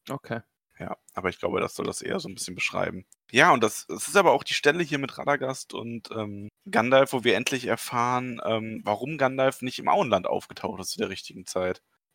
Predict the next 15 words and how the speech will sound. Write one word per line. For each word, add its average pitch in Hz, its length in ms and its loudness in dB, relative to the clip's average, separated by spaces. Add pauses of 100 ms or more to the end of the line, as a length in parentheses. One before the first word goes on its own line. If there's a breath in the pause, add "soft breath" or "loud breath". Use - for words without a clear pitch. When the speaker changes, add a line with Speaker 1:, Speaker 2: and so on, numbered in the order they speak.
Speaker 2:
Das - 140 -2
war 143 80 8
nämlich 139 160 -2
der 147 80 2
Punkt, 139 260 -6
wo 135 60 4
er 131 60 6
den 127 140 0
Brief 143 300 -4
für - 140 -12
Butterblume 117 520 -2
geschrieben 104 520 -4
hat, 120 160 2
oder 107 180 6
an, 120 240 -2